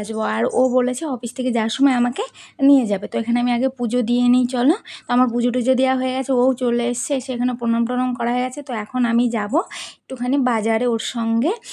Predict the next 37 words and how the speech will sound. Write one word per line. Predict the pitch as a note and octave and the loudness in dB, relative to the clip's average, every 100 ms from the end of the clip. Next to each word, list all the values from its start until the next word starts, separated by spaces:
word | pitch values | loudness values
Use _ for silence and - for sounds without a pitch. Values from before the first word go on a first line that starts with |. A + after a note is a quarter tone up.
| - - | -16 -4
তো | |
এই | A#3+ A#3 | -2 0
যে | B3 | -2
স্কুটিতে | - A#3+ A#3+ B3+ | 0 -4 0 0
করে | B3 B3 | 2 4
যাচ্ছি, | B3 A3+ - C4+ | 2 0 -4 -6
কিছু | B3+ C#4 C4+ | -4 -4 -4
ফল | - A#3 A#3+ C4 | -2 0 2 2
নেব। | B3 A#3+ F4 - - - | 2 0 -2 -4 -12 -10
আর | A3+ A#3 | -6 -2
রাম, | A#3 A3 A#3+ B3 A#3 - - A#3+ | -2 0 0 0 -4 -10 -10 -4
প্রভু | A#3+ B3+ B3+ | 2 2 2
রামের | B3+ A#3+ B3+ B3 | 0 0 0 0
একটা | B3 C4+ C4 | -2 -6 -4
পতাকা | A3+ A3+ B3 B3+ C4 | -4 -2 -2 0 0
নেব | B3 C4+ B3+ | 2 0 -2
ঘরের | A#3 A3+ A#3+ | -2 -4 -4
সামনে | - A#3+ B3+ B3 | -4 -2 0 0
লাগানোর | A3 G#3 A#3 B3+ A3+ | -2 -2 0 0 0
জন্য | B3+ B3+ B3+ | 2 2 0
কালকে | A3 A3 B3+ - | -4 -4 -4 -4
পুজো | A#3 G#3+ C#4 | -6 0 0
করে। | B3+ A#3+ D4+ - - - | 2 0 0 -6 -18 -12
তো | - | -2
এই | B3 A#3+ | -2 -2
সব | B3 A3+ | -6 -6
জিনিস | A3 B3+ E4 - - - | 0 2 2 0 -18 -12
নেওয়ার | A#3+ A#3+ A3+ | -6 -4 -2
জন্য | C4 D4 C4+ | 2 4 4
যাচ্ছি। | A3+ - - G#3 F#3+ - _ - _ | 2 0 -8 -8 -10 -16 _ -20 _
তো | - | -4
এই | A#3+ | -2
যে | A#3+ | 0
দেখো, | A3+ A3+ | 0 2
এই | B3+ | 0
দোকান | A3+ A3+ A#3+ | 2 2 2
থেকে | A#3+ | 2